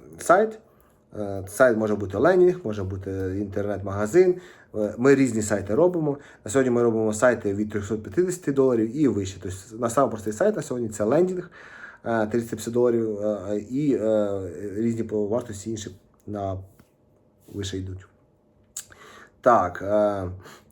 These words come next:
і, і та-, також ми ще робимо чат-боти і, е, е, прили-, е, додатки.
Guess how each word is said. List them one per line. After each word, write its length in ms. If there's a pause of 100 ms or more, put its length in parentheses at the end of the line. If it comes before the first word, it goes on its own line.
(120)
і, 200 (320)
і 100
та-, 200
також 220
ми 100
ще 120
робимо 320
чат-боти 500 (420)
і, 540
е, 300 (1400)
е, 300
прили-, 760
е, 40
додатки. 480